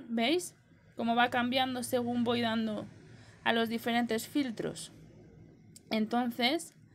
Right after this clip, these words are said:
en función de cuál es el que yo quiera, cómo quiera hacer yo la foto, pondré un filtro u otro. Si no quiero poner ninguno, le doy a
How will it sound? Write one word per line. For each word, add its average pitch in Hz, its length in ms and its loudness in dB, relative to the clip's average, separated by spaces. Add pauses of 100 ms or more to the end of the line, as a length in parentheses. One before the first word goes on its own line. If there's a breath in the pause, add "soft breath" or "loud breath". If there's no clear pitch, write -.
(380 loud breath)
en 233 160 2
función 233 480 -2
de 220 160 0
cuál 220 180 6
es 233 140 -2
el 233 100 -4
que 226 160 -4
yo 220 220 -4
quiera, 240 560 4 (320)
cómo 233 300 0
quiera 240 200 0
hacer 226 260 -2
yo 247 120 0
la 247 120 4
foto, 330 460 0 (440 soft breath)
pondré 226 380 0
un 226 120 0
filtro 262 580 0
u 226 140 4
otro. 196 320 4
Si - 140 -8
no 214 140 0
quiero 269 200 2
poner 269 280 0
ninguno, 302 540 2
le 269 160 4
doy 240 240 2
a 285 240 2